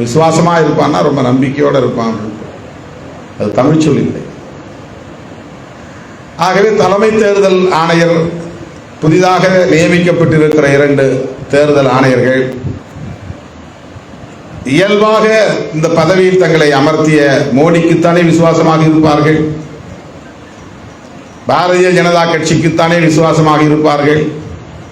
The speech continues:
ஆர் எஸ் எஸ் இயக்கத்திற்குத்தானே விசுவாசமாக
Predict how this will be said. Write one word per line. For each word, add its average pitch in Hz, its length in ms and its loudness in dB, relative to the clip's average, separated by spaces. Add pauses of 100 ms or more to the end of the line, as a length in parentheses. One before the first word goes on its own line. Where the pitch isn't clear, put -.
(1040)
ஆர் 185 160 2
எஸ் 185 200 2
எஸ் 175 200 0
இயக்கத்திற்குத்தானே 170 880 2 (100)
விசுவாசமாக 156 580 2